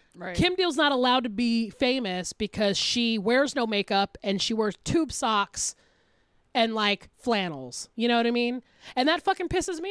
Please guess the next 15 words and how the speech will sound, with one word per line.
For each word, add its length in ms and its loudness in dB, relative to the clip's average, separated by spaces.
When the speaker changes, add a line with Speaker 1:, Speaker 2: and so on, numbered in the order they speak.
Speaker 2:
off 220 0
because 240 -4
I'm 100 0
just 120 -2
sort 120 0
of 80 -2
like, 140 0
"Okay, 320 -2
well, 160 -2
part 280 -2
of 140 -10
it 220 2
is 160 -4
that, 360 -2
like, 380 -2